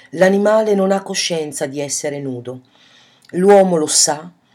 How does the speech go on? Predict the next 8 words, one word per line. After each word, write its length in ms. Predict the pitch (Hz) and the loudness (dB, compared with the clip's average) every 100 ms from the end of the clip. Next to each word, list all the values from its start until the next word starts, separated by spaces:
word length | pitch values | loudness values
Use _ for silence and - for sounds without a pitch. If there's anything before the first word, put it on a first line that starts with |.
| _ _ _ | _ _ _
e 80 | 202 | 0
in 140 | 208 | 2
questo 280 | 240 240 214 | 0 -2 -2
saperlo, 840 | 202 196 190 170 151 151 147 147 - | -4 -4 -2 -2 -4 -8 -12 -12 -12
apertosi 720 | 175 202 190 180 165 160 165 | -4 0 0 0 -6 -6 -4
nel 160 | 160 | -6
gesto 380 | 143 190 185 - | -2 -2 -2 -6
originario 840 | 160 131 156 170 160 143 139 135 | -8 -8 -6 -4 -4 -4 -4 -6